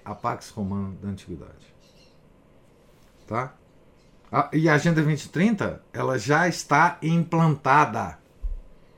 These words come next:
Ela vai terminar a implantação daqui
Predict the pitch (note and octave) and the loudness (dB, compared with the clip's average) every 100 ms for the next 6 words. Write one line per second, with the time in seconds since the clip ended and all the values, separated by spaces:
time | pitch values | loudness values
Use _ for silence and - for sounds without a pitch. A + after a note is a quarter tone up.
0 | _ _ _ - A#2+ B2+ D3+ - G3 F#3 | _ _ _ -10 -2 2 2 6 6 8
1 | F#3 E3 E3+ G#3 F#3 D3+ D3+ C#3 A2+ - | 6 6 8 8 8 4 0 -2 -6 -6
2 | A#2 G#2+ - - - - - - - - | -6 -6 -10 -16 -20 -20 -20 -20 -16 -4
3 | B2 - A#2 A2+ | -4 -2 -2 0